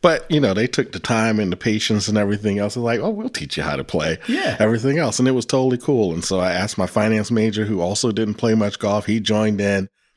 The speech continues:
Speaker 1: And so literally we would go out and play nine holes, two to three days a week after work.
Speaker 2: Mm. Two to three days a week. That's like networking opportunities. That's right there.
Speaker 1: That's
Speaker 2: When
Speaker 1: right.
Speaker 2: you're developing
Speaker 1: We're building a team,
Speaker 2: Yeah,
Speaker 1: right?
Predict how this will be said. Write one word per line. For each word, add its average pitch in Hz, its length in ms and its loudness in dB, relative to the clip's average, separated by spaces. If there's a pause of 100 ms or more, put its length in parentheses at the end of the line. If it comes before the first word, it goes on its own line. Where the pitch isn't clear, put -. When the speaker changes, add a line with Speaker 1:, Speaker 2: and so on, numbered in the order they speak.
(440)
Speaker 1:
And 139 120 4
so 131 160 6
literally 120 320 4
we 120 160 4
would 143 180 0
go 113 180 2
out 104 200 2
and 92 80 -10
play 101 200 0
nine 98 360 -2
holes, 90 460 -4
two 131 260 0
to 127 80 2
three 110 280 0
days 90 360 0
a 69 100 -2
week 85 340 -4
after 82 320 -4
work. 82 460 -4 (180)
Speaker 2:
Mm. 131 240 0 (280)
Two 175 120 2
to 180 80 -2
three 170 200 -2
days 165 240 2
a 147 40 -2
week. 139 180 0 (260)
That's 202 280 0
like 151 260 -2
networking 147 800 0
opportunities. 113 680 -4
That's 151 240 -4
right 151 220 -2
there. 156 120 2
Speaker 1:
That's 160 200 6
Speaker 2:
When 202 80 6
Speaker 1:
right. - 80 4
Speaker 2:
you're 160 80 0
developing 139 500 4 (220)
Speaker 1:
We're - 60 -12
building 120 360 4
a 113 60 0
team, 113 480 2
Speaker 2:
Yeah, 147 180 6
Speaker 1:
right? - 120 -2